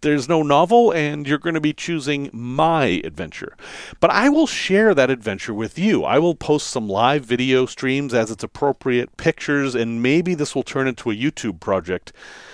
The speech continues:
that, who knows, could end up turning into a Built to Go YouTube channel. Anything's possible. So, the way it'll work is I'm gonna release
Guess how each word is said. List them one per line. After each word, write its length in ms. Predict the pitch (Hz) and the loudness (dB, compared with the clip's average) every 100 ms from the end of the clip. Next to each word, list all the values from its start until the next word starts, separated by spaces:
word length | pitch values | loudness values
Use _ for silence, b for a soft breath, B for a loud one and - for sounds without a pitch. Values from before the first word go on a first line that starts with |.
| B | B
that, 160 | 160 170 | 6 8
who 120 | 381 | 8
knows, 280 | 381 127 - | 8 6 4
could 200 | 196 196 | 4 4
end 200 | 196 180 | 6 4
up 100 | - - | 2 -4
turning 280 | 190 175 | -2 0
into 320 | 165 - 160 143 | -2 0 0 4
a 220 | 139 131 | 4 4
Built 280 | 101 160 - | 2 0 0
to 100 | 151 | 0
Go 200 | 160 139 | 2 2
YouTube 400 | 180 - 143 - | 0 -2 -4 -4
channel. 400 | 123 95 80 - _ _ _ _ _ _ _ _ _ 190 | -2 -2 -4 -10 _ _ _ _ _ _ _ _ _ 2
Anything's 400 | 208 185 135 - | 2 2 -2 0
possible. 440 | 117 98 104 71 | -2 -2 -6 -8
So, 280 | - 175 - B B B B | 2 2 2 B B B B
the 60 | 139 | 4
way 160 | 190 262 | 6 6
it'll 160 | 220 | 4
work 240 | 160 165 151 | 4 4 2
is 120 | 135 | 0
I'm 80 | 147 | 0
gonna 200 | 185 160 | 0 2
release 340 | 139 135 127 | 0 0 -2